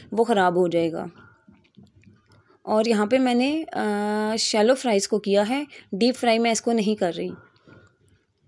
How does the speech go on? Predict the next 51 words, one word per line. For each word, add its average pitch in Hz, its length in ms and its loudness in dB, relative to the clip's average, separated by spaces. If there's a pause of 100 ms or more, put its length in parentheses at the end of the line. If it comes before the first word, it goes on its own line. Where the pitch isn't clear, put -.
(120)
तो - 60 -2
ये 226 120 2
देखिए 254 240 4
फ्रेंड, 262 340 0 (440)
जो 214 120 2
भिंडी 208 300 2
का 262 80 2
कलर 233 300 2
है 247 140 2
वो 247 80 2
यहाँ 214 220 2
पे 226 80 2
चेंज 220 300 0
हो 214 80 4
चुका 247 240 0
है। 285 260 -2 (920)
अब 226 100 2
मैंने 233 400 2
जो, 247 220 4
अ, 302 80 -6 (680)
बीफ 214 400 -2
बनाया 214 400 2
था 262 200 -2 (120)
वो 226 180 2
मैं 226 120 0
इसमें 214 240 0
ऐड 180 140 0
कर 180 160 -4
रही 175 220 -6
हूँ। 175 220 -8 (1040)
ये 226 60 4
देखिए, 269 460 2
भिंडी 220 320 2
तो 262 80 2
हमारी 240 240 4
यहाँ 220 140 2
पे 233 120 -2
फ्राई 214 240 0
हो 220 160 0
चुकी 240 280 -2
है 262 200 0
और - 140 -4
बीफ 214 240 -4
को - 120 -2
मैंने 226 220 2
इसी 240 160 -4
कढ़ाई 214 260 2
में 214 140 0
डाल 190 220 2
दिया 220 200 2
है। 240 220 -4